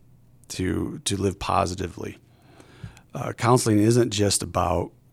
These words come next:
going and exploring the darkest moments of your life and, and unloading. That's part of it. But the other part is, how do you live? How do you deal with life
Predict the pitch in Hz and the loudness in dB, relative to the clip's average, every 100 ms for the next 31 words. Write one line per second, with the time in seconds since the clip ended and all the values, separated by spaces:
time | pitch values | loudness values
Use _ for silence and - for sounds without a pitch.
0 | - 92 90 92 90 87 85 - 92 - | -8 -2 0 0 0 0 -2 -4 -4 -4
1 | - 92 95 90 85 87 87 - 87 - | 0 0 2 0 -2 -2 -2 -4 -4 -2
2 | 87 87 - 85 85 85 85 87 87 - | 0 0 -2 -2 -2 -2 0 0 0 -4
3 | 87 82 - - - - - - - 95 | -4 -4 -6 -20 -20 -20 -20 -16 -10 -6
4 | 92 87 - - - _ - 95 87 90 | -4 -4 -6 -10 -18 _ -2 2 4 6
5 | 95 90 85 87 - _ _ _ _ - | 4 2 -4 -10 -18 _ _ _ _ -16
6 | 190 - 98 107 - 117 135 101 90 - | -16 0 0 0 -2 4 4 4 -4 -8
7 | - - 101 104 135 120 90 87 85 87 | -10 -6 0 2 2 0 -2 0 0 -2
8 | 85 - - _ _ _ - 104 113 113 | -4 -6 -12 _ _ _ -6 2 2 2
9 | 104 92 92 90 98 - - - _ _ | 0 -2 -2 -2 -2 -4 -16 -20 _ _
10 | _ - - - 98 110 110 104 95 - | _ -20 -20 -6 0 0 2 2 0 -6
11 | - 95 107 98 87 90 90 87 - | -2 2 2 2 -2 -4 -2 -4 -8